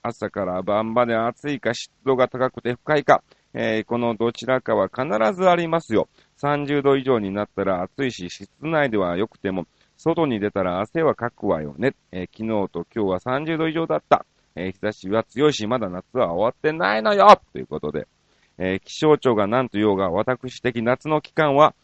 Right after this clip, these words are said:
えー、五月から十月です。うん。あ、そうそう、おじさんとロボが中目黒以外の、えー、ライブに出演するなら、それはぜひとも見に行きたいです。早めに教えてくれれば行けるようにします。ということでいただいております。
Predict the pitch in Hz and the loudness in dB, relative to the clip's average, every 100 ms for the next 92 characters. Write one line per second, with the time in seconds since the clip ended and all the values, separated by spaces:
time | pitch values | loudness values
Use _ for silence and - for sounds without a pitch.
0 | _ - 113 117 104 160 170 - - 113 | _ -4 -2 0 0 2 2 0 0 0
1 | 98 98 139 160 - 117 - _ _ _ | 0 0 2 2 2 -4 -4 _ _ _
2 | _ _ _ 117 127 95 _ _ _ - | _ _ _ -6 -6 -6 _ _ _ -6
3 | 165 - 175 - 117 107 135 160 165 170 | -6 -4 -8 0 2 2 -2 -2 -2 -2
4 | 180 185 190 180 151 - 127 143 160 180 | -2 0 2 6 6 6 0 -2 0 0
5 | 180 185 170 202 214 190 165 127 - _ | 4 2 2 0 0 0 2 2 0 _
6 | 107 113 131 147 120 95 - 123 127 123 | -2 0 2 0 -2 -6 -8 -6 -6 -8
7 | _ _ _ 156 185 202 123 - _ _ | _ _ _ -4 4 6 6 2 _ _
8 | - 135 131 110 147 151 160 165 - - | -2 2 2 0 -4 -2 2 2 2 -4
9 | 113 110 - _ 123 139 120 139 _ _ | -4 -6 -10 _ 0 2 2 -2 _ _
10 | _ - 120 113 113 113 107 110 104 107 | _ -4 -2 -2 -4 -4 -4 -6 -6 -8
11 | - 110 107 92 95 - - 101 104 98 | -6 -4 -2 -2 -4 -6 -8 -6 -4 -4
12 | 85 - 139 175 175 170 _ _ _ - | -6 -8 -2 2 2 2 _ _ _ -10
13 | 90 - 87 78 78 78 85 80 - 92 | -8 -6 -8 -6 -8 -8 -8 -8 -6 -6
14 | 95 123 | 0 -2